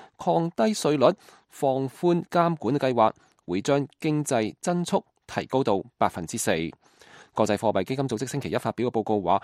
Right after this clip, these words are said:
全球經濟今年嘅增速可能會達到百分之三點四左右，明年到百分之三點六。經濟學家話，增加開支會刺激經濟增長，但係需要注意嘅係，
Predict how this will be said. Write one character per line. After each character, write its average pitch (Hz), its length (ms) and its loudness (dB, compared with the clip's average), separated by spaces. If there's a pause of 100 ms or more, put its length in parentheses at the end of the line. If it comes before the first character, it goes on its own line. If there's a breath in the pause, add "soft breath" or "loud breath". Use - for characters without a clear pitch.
(160 loud breath)
全 139 300 0
球 135 260 -2
經 254 220 4
濟 190 160 4
今 240 220 2
年 101 120 0
嘅 131 40 0
增 233 200 0
速 240 160 0 (240)
可 135 100 0
能 80 160 0
會 85 140 -6
達 85 140 -2
到 113 160 -2
百 120 140 -2
分 113 120 -8
之 180 80 -8
三 202 220 2
點 156 160 -2
四 147 160 0
左 117 180 2
右， 127 220 6 (220 soft breath)
明 90 240 0
年 80 280 -4
到 117 300 2
百 123 100 2
分 104 160 -4
之 190 140 -6
三 185 300 0
點 110 180 -4
六。 92 180 4 (640 loud breath)
經 135 140 2
濟 117 160 4
學 107 140 2
家 131 160 6
話， 98 200 4 (200 soft breath)
增 143 180 2
加 147 180 4
開 147 200 4
支 147 160 0
會 113 240 0
刺 - 180 -8
激 202 120 -2
經 214 220 2
濟 113 140 0
增 175 160 0
長， 110 260 0 (300 soft breath)
但 123 140 6
係 101 100 2
需 170 320 0
要 120 120 0
注 - 240 -8
意 117 220 -2
嘅 123 80 0
係， 110 300 2